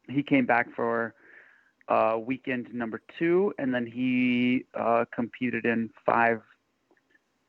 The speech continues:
I think it was five rounds, and then at the f-, yeah, at the fifth round, um, had a squirrely get off and ended up,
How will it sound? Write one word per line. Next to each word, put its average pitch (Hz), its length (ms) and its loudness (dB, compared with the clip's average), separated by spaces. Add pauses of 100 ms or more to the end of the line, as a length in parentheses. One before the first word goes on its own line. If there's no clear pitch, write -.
(480)
I - 40 -14
think - 200 -12
it - 80 -8
was 120 80 -12 (120)
five 113 320 2
rounds, 113 480 0 (160)
and 110 180 -2
then 113 100 0
at 113 100 -4
the 156 80 -2
f-, - 160 -14
yeah, 123 200 4
at 110 160 0
the 120 60 -4 (120)
fifth - 180 -4
round, 107 480 -4 (180)
um, 110 460 -12 (1300)
had 139 200 2
a 127 60 -4 (160)
squirrely 131 440 -4
get 120 180 -2
off 117 340 0
and 117 300 -8 (100)
ended 117 260 -6
up, 110 200 -4